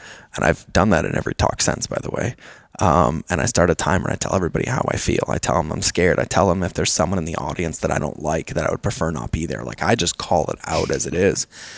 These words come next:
And that one was a, "You don't know why I do the talk that I do or why I was bulimic, and this is why."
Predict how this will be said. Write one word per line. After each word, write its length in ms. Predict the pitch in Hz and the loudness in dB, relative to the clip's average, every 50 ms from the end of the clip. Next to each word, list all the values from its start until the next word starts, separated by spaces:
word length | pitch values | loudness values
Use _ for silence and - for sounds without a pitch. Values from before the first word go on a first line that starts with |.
| - - - | -18 -14 -6
And 160 | - 78 73 | -2 0 2
that 220 | 76 78 104 - - | 4 4 4 4 4
one 160 | 117 101 76 | 2 0 0
was 180 | 69 76 - - | 0 -2 0 2
a, 240 | - 85 80 - - - _ _ _ _ _ _ | 4 4 4 2 0 -2 _ _ _ _ _ _
"You 260 | - 104 101 107 113 | -4 0 2 2 4
don't 240 | 107 104 98 - - | 4 2 2 0 0
know 140 | 90 82 85 | -2 -4 -2
why 720 | - 82 80 76 82 85 78 71 73 80 82 - - 131 - | -2 -2 -2 0 0 0 0 0 0 0 -2 -2 -2 -4 -4
I 120 | - - 87 | -4 -2 -2
do 160 | - - 80 | -2 -4 -4
the 140 | - - - | -4 -4 -4
talk 340 | - - - - - - - | -2 -2 -2 -4 -4 -2 -2
that 140 | 104 - | 0 0
I 80 | - 65 | 0 -4
do 480 | - - - 80 71 - - 127 127 - | -4 -2 -2 -2 0 0 -2 -4 -4 -2
or 160 | - 98 73 | 0 0 0
why 640 | - - 76 73 73 65 62 71 76 - - - - _ _ | 2 0 0 0 0 0 -2 -4 -4 -6 -8 -10 -16 _ _
I 200 | - - - 57 | -8 -6 -6 -6
was 160 | 60 - - - | -6 -8 -8 -8
bulimic, 540 | - - 64 85 110 107 76 - - - | -6 -4 -2 0 0 0 -2 -4 -8 -10
and 180 | - - - 80 | -10 -8 -4 -2
this 160 | 76 71 - | 0 0 0
is 160 | - 69 - | -2 -4 -4
why." 400 | 82 90 85 80 50 - - - | -2 0 0 0 -2 -4 -6 -10